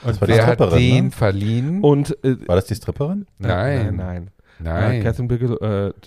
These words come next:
Speaker 1: Juno?
Speaker 3: die,
Speaker 2: Ich
Speaker 3: die,
Speaker 2: verliere.
Speaker 3: die, die, die Zero Dark Thirty.
Speaker 1: Ach so.
Speaker 3: Ähm, und, ähm, diesen Oscar als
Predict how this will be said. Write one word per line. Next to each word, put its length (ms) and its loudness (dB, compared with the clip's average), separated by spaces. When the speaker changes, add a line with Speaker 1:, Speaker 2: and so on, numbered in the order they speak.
Speaker 1:
Juno? 320 -2
Speaker 3:
die, 80 -6
Speaker 2:
Ich 60 0
Speaker 3:
die, 40 0
Speaker 2:
verliere. 280 -2
Speaker 3:
die, 160 -6
die, 320 -4
die 240 -14
Zero 420 -4
Dark 320 -6
Thirty. 320 -8
Speaker 1:
Ach 80 -8
so. 240 -8
Speaker 3:
Ähm, 360 2
und, 420 0
ähm, 420 0
diesen 680 0
Oscar 800 -2
als 260 -2